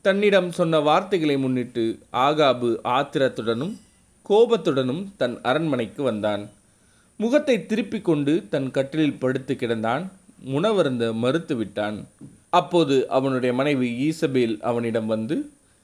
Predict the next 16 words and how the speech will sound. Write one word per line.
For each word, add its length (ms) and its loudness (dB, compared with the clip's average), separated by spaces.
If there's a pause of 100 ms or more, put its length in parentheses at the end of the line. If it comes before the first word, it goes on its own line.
(200)
"நீர் 460 0
ஏன் 380 2
மனம் 300 0
சோர்ந்திருக்கிறீர்? 1080 -2 (600)
ஏன் 420 2
உணவருந்தவில்லை?" 880 0
என்று 440 -4
அவனை 320 -4
கேட்டாள். 480 -4 (340)
அதற்கு 560 -2
அவன் 340 0
அவளிடம், 580 -2 (140)
நான் 220 0
இஸ்ரேலனாகிய 1300 0 (180)
நாபோத்திடம் 640 2
பேசினேன். 640 -4